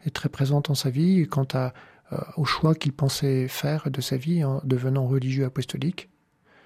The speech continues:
Bon, alors on parle de cela, évidemment. Mais d'une manière ou d'une autre, je joue un peu comme, euh, les pères, ah, les abbats de, les pères du désert, hein,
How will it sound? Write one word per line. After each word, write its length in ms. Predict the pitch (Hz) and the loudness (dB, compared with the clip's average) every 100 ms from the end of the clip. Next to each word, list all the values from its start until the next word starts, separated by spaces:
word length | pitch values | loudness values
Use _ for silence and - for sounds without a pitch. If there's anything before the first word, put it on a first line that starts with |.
| _ _ _ _ _ _ - | _ _ _ _ _ _ -6
Bon, 140 | 143 - - | -6 -6 -8
alors 240 | - 113 | -4 -2
on 80 | 117 | 0
parle 300 | - 180 160 | 2 6 4
de 80 | 117 | 4
cela, 200 | - - | -2 -2
évidemment. 380 | 127 127 123 123 - - _ _ _ _ _ - | 0 0 -2 -4 -10 -20 _ _ _ _ _ 2
Mais 100 | 131 | 6
d'une 140 | 156 | 8
manière 160 | 156 143 | 8 8
ou 40 | |
d'une 140 | 143 | 8
autre, 240 | 147 170 151 | 6 4 2
je 140 | 139 | 4
joue 220 | 135 147 | 4 6
un 80 | 135 | 4
peu 140 | 135 147 | 4 2
comme, 200 | 151 135 | 4 4
euh, 160 | 131 | 4
les 140 | 135 131 | 4 2
pères, 320 | - 143 131 | 4 0 2
ah, 160 | 175 135 | 0 2
les 220 | 135 131 - | 2 2 4
abbats 380 | 160 127 151 143 | 4 6 4 6
de, 220 | 131 131 | 4 4
les 80 | 139 | 2
pères 200 | 147 143 | 2 2
du 120 | 131 | 4
désert, 420 | 131 131 165 151 | 2 2 2 2
hein, 120 | 143 | 0